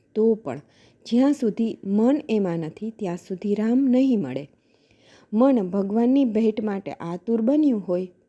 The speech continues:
તો જ તેનો ઉપયોગ. નિષ્કામ કર્મમાં ભગવાન રહેલા હોય છે, એટલે આપણા કર્મો તેવા હોવા જોઈએ. ખરું જોતા, સંસારી માર-,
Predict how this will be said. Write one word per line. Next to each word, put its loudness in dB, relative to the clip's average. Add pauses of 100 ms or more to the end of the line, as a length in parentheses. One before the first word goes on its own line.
તો 2
જ 2 (160)
તેનો -4
ઉપયોગ. -10 (840)
નિષ્કામ 2
કર્મમાં -2
ભગવાન 0
રહેલા -4
હોય -2
છે, -18 (160)
એટલે -2
આપણા -2
કર્મો 2
તેવા 0
હોવા -6
જોઈએ. -14 (200)
ખરું 2
જોતા, -4 (460)
સંસારી 0
માર-, 2